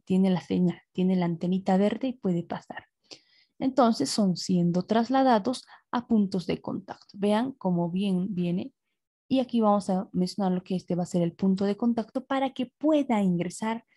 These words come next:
esta proteína, ¿sí? Bien. Y por tanto, las chaperonas, la H C P setenta, la van a soltar. ¿Por qué? Porque ya han logrado hacer que entre de alguna forma, ¿no es cierto?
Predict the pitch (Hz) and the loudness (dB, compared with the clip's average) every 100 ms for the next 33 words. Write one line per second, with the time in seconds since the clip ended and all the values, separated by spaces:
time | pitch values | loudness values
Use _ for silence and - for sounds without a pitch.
0 | _ - 262 - 226 - 180 185 - 247 | _ -10 -10 -6 -8 -4 -2 -2 -4 -6
1 | 240 - - - 311 294 _ _ _ _ | -6 -14 -20 -10 -8 -8 _ _ _ _
2 | _ _ _ _ _ - 90 - - _ | _ _ _ _ _ -8 -8 -8 -14 _
3 | _ _ _ _ 165 - 240 240 254 226 | _ _ _ _ -10 -2 -2 0 2 4
4 | 220 277 277 - _ - - 277 - 294 | 2 0 -4 -12 _ -4 -2 -2 -2 4
5 | 285 262 240 202 220 - _ 180 175 170 | 6 6 6 4 0 -6 _ -4 -4 -4
6 | - - 196 190 - 185 - 190 - 190 | -8 -4 -2 -2 -2 -2 -2 -6 -2 -2
7 | 262 262 277 240 262 247 214 180 165 160 | -2 0 0 2 0 -2 2 2 2 -2
8 | 254 262 - 359 - 196 - 196 190 254 | -4 -2 2 2 2 -2 0 -4 -2 -4
9 | - 214 180 175 185 175 170 165 180 180 | -2 0 0 0 0 0 2 0 0 -2
10 | 180 - _ _ _ _ - 185 - 185 | -2 -8 _ _ _ _ -6 -6 0 0
11 | 170 - 180 208 - 254 185 170 185 180 | 0 -4 -2 -2 0 4 4 4 -2 0
12 | 170 165 165 - - - 226 170 202 202 | 2 2 0 -4 -16 -10 -8 -8 -10 -8
13 | - 320 | -8 -8